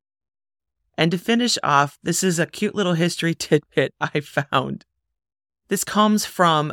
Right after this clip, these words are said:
the Scottish Daily Mail, and it was written about the American invasion that took place during the late fifties and sixties in Scotland.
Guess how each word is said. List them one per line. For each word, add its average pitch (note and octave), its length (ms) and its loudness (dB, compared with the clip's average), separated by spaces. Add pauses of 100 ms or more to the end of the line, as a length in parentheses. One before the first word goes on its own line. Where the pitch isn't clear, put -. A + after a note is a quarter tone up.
the D#3+ 180 0
Scottish F#3 520 0
Daily D#3+ 400 0
Mail, C#3 440 -4 (680)
and D#3 380 0
it - 160 0
was D#3 260 -2
written F#3 240 -2
about D#3+ 420 2
the D#3 380 -2 (320)
American G3 800 0
invasion D#3 1000 -2 (380)
that D#3 280 0
took - 280 -4
place D#3+ 560 -2 (480)
during D#3+ 460 0
the C#3 420 2 (360)
late E3 280 4
fifties E3 640 -2
and D3 180 -4
sixties D3 720 -2
in C#3+ 220 -2
Scotland. - 720 -4